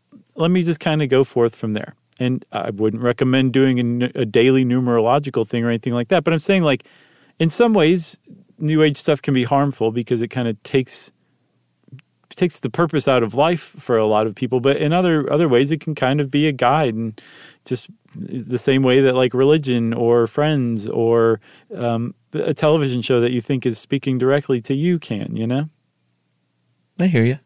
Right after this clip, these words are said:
Speaker 1: <laughs> Do you?
Speaker 2: I do. Uh, I mean, we're, we're kind of at that point, I guess, about some criticisms.
Speaker 1: Mm-hmm.
Speaker 2: And one thing Tracy does mention, and I think this is just more as an example, not as specifically as it applies to the practice of numerology, but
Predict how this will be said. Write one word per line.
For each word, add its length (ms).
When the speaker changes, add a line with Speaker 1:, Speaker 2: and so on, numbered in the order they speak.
Speaker 1:
<laughs> 880
Do 100
you? 300
Speaker 2:
I 100
do. 260
Uh, 360
I 100
mean, 240
we're, 260
we're 140
kind 180
of 80
at 100
that 140
point, 200
I 40
guess, 220
about 200
some 160
criticisms. 720
Speaker 1:
Mm-hmm. 80
Speaker 2:
And 180
one 140
thing 140
Tracy 320
does 260
mention, 400
and 280
I 60
think 220
this 200
is 80
just 220
more 220
as 140
an 80
example, 720
not 160
as 100
specifically 580
as 100
it 60
applies 340
to 120
the 80
practice 420
of 100
numerology, 720
but 220